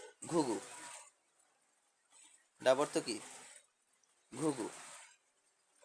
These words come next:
ঘুঘু পাখি। ময়না, এমএওয়াই, ময়, এনএএইচ, না, ময়না অর্থ ময়না পাখি, এটা হচ্ছে ময়না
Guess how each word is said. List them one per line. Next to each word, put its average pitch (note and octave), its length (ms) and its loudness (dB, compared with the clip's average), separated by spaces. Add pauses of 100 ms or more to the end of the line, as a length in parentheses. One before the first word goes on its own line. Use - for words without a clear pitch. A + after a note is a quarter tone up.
(300)
ঘুঘু C3 260 2
পাখি। - 220 -2 (2500)
ময়না, C#3 360 8 (580)
এমএওয়াই, C3 520 6 (500)
ময়, D#3 180 10 (440)
এনএএইচ, C3+ 380 6 (140)
না, B2 80 2 (460)
ময়না B2+ 320 6 (760)
অর্থ - 200 0 (640)
ময়না A#2 300 4
পাখি, - 200 -10 (580)
এটা - 180 0
হচ্ছে - 180 0 (380)
ময়না B2 220 6